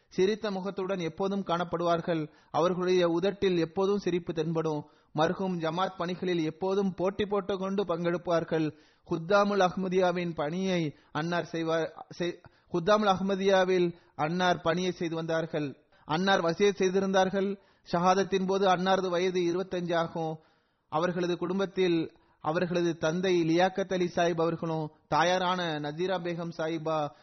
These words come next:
மற்றும் ஐந்து சகோதரர்கள் இருக்கின்றனர். முப்பத்தி மூணு வயதை உடைய வஜாஹத், முப்பத்தி ஒரு வயதை உடைய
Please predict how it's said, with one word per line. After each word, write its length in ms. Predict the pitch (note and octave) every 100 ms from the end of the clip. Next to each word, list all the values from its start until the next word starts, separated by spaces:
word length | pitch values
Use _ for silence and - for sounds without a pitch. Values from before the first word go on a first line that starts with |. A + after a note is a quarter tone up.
| _
மற்றும் 360 | D3+ D3+ E3+ D#3+
ஐந்து 400 | C#3+ E3+ G3+ F#3+
சகோதரர்கள் 680 | E3 E3+ F#3 F3+ F3 F3
இருக்கின்றனர். 760 | D#3+ D#3 E3+ D#3+ D#3+ D#3+ D3+ C#3+ _ _ -
முப்பத்தி 480 | E3 E3 G3 G3
மூணு 220 | F#3+ F#3+ F3+
வயதை 360 | F3 F#3 F#3
உடைய 500 | F3 F3 F3+ E3+ D#3+
வஜாஹத், 540 | D3 D3 E3 F3+ F#3 F#3 _ _ -
முப்பத்தி 420 | E3 E3 G#3 G3
ஒரு 200 | G3 F#3+
வயதை 440 | F3 E3+ F#3 F3+ F3+
உடைய 340 | E3+ E3+ E3